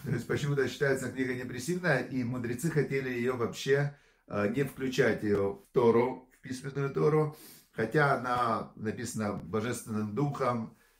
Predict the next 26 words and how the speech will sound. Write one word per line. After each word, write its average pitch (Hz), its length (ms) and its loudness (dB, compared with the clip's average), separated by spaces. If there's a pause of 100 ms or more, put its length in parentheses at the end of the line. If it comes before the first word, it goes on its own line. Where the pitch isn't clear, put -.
и 107 200 2
ни 113 120 0
у 110 100 -2
кого 120 220 0
нет 117 180 -2
в 110 60 2
этом 107 180 0
сомнения, 120 640 -2
хотя 104 260 0
царь 110 220 -4
Соломон 110 340 -4
был 101 140 -4
мудрейший 107 480 -2
из 101 100 -6
людей, 147 280 2
но 147 160 -2
когда 120 360 0
мудрецы, 120 840 -2
назывались 113 560 0
это 110 500 -2
Аншей 123 300 0
Кнесет 120 300 -6
Агдула, 107 420 0
мудрецы 95 340 -8
Великого 113 460 -2
Собрания, 101 760 -4